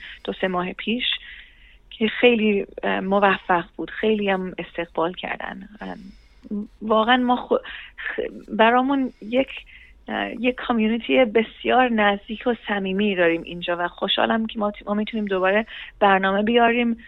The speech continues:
هم حضوری، هم موقع‌هایی که نمی‌تونیم حضوری باشیم از طریق زوم. اه، مثلاً یک خبرنگار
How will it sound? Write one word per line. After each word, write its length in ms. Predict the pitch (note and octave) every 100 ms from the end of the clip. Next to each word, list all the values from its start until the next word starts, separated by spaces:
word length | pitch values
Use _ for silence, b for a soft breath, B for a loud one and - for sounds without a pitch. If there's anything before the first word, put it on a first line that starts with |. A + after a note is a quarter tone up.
| B -
هم 180 | A#3+ B3+
حضوری، 560 | B3+ G#3+ A3+ G#3 A#3 B3 B3
هم 340 | B3+ A#3+ A#3
موقع‌هایی 600 | G#3+ G#3+ G#3 G#3 G#3 A3
که 160 | A3+ A3+
نمی‌تونیم 540 | G#3 G#3 G3+ G3+ G3+
حضوری 280 | G3+ F#3+ G#3
باشیم 480 | F#3+ F#3+ F#3+ C4 B3 B B B
از 140 | G3+ -
طریق 360 | F#3 F#3+ G#3 F#3+
زوم. 400 | F#3 F3 D#3 E3+ B B B -
اه، 120 | F3+
مثلاً 560 | F3 F#3 G3 G3+ G#3+ G#3+ B B
یک 320 | - G#3 G#3 -
خبرنگار 1120 | G3+ G3 F#3 F#3 F#3 F3+ F#3+ F3+ F#3+ G#3